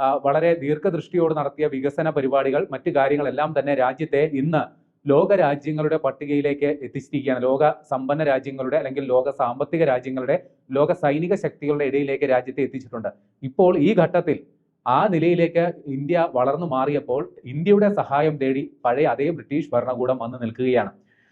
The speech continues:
യു കെയുടെ പ്രധാനമന്ത്രി കീർ സ്റ്റാർമർ, അദ്ദേഹം ഔദ്യോഗിക സന്ദർശനത്തിനായി ഇപ്പോൾ ഇന്ത്യയിലുണ്ട്. അദ്ദേഹം വന്നത്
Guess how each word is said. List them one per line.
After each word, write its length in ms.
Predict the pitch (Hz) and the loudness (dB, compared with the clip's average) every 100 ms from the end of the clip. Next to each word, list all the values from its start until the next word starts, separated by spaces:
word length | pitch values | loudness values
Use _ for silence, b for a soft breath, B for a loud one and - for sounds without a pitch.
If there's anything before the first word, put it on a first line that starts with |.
| _ - | _ 6
യു 200 | 180 202 | 6 6
കെയുടെ 200 | 226 220 | 4 4
പ്രധാനമന്ത്രി 680 | 208 151 170 175 170 160 160 147 | 2 2 2 0 0 0 0 2
കീർ 140 | 139 | 0
സ്റ്റാർമർ, 500 | - 151 143 127 104 _ _ _ _ | 2 2 2 -2 -6 _ _ _ _
അദ്ദേഹം 340 | 135 170 165 170 | 0 0 0 -2
ഔദ്യോഗിക 460 | 143 147 147 196 196 | -2 -2 2 2 4
സന്ദർശനത്തിനായി 720 | 170 143 147 147 147 139 139 | 0 0 -2 -2 -2 -2 -2
ഇപ്പോൾ 280 | 127 143 143 | 0 0 0
ഇന്ത്യയിലുണ്ട്. 520 | 131 127 139 131 107 110 _ _ _ _ | -2 -2 0 0 0 -6 _ _ _ _
അദ്ദേഹം 320 | 127 147 160 | 0 2 2
വന്നത് 460 | 143 135 165 139 135 | 2 0 2 0 0